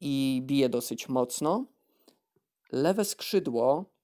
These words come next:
Felton dla bonusu rodziny i większej ilości zasłon i zasłon o lepszej jakości.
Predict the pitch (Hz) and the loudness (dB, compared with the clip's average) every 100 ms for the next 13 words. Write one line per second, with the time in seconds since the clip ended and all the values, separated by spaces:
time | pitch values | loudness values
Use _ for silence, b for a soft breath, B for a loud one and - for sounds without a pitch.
0 | _ _ - - 135 143 151 202 208 202 | _ _ -18 0 2 2 2 0 0 0
1 | 143 131 127 135 135 135 127 123 123 131 | 2 4 4 2 0 -2 -2 -2 -2 -2
2 | 143 160 180 170 - 131 131 131 127 139 | 0 0 0 -2 -6 -4 -2 -4 -2 -2
3 | 135 - 123 120 123 - 120 117 131 - | -4 -4 -2 -2 -4 -6 -8 -2 -4 -4
4 | - 175 214 208 _ _ 254 127 123 139 | 0 2 2 -2 _ _ -4 -2 0 0
5 | 131 123 117 - 127 127 - 120 113 - | 0 -2 -4 -2 0 -2 -4 -6 -6 -8
6 | 101 101 - 139 175 | -8 -8 -6 -2 -2